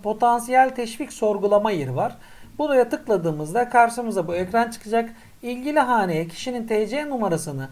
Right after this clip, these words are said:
ve eğitim bilgilerini ve kazanç bilgisini girip sorgula dediğimizde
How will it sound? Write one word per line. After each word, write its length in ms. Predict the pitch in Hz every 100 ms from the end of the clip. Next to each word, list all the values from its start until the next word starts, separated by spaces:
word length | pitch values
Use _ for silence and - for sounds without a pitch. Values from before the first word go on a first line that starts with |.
| - - 233
ve 60 |
eğitim 480 | - 190 202 294 277
bilgilerini 540 | 240 180 170 151 156
ve 140 | 185 185
kazanç 440 | 214 214 269 262
bilgisini 440 | 208 170 165 170 185
girip 240 | 220 202
sorgula 500 | 190 269 233 175 160
dediğimizde 680 | 240 180 143 127 139 240